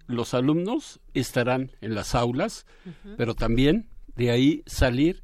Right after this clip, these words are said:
Speaker 1: y ayudar a la población. Así es de que la unam continúa con su actividad, con su intención, y ya lo ha hecho, no es nada más una intención, ya lo ha hecho, ayudar a quien más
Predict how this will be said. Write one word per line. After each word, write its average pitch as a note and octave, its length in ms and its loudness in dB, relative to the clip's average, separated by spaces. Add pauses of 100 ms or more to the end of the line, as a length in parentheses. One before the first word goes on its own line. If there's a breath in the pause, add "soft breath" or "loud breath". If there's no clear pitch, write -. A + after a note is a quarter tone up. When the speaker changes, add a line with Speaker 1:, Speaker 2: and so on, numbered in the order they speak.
Speaker 1:
y B2+ 120 0
ayudar A2+ 400 0
a G#2+ 80 -4
la F#2+ 120 -6
población. F#2 640 -10
Así G2+ 200 -6
es C3 100 -4
de C3 100 -4
que A#2+ 240 -6 (400 loud breath)
la A#2 160 -2
unam A#2+ 320 0
continúa A2+ 760 -4 (140)
con G#2 160 -10
su G2 300 -8 (140)
actividad, G#2+ 540 -6 (100)
con G#2 200 -6
su G#2 260 -10 (100)
intención, A2+ 720 -4 (320 soft breath)
y A#2 160 -6
ya C#3 160 0
lo B2 160 2
ha A#2 100 2
hecho, B2 320 0
no A#2 220 -2
es A#2 140 -2
nada A2 240 -2
más G#2+ 200 -6
una G#2 200 -4
intención, B2 560 -4 (320 loud breath)
ya A#2+ 180 0
lo A2 220 -2
ha A#2 100 -2
hecho, D#3 440 -2 (100)
ayudar A2+ 500 -4 (340 soft breath)
a A2+ 120 -8
quien G#2 260 -2
más G#2+ 320 -6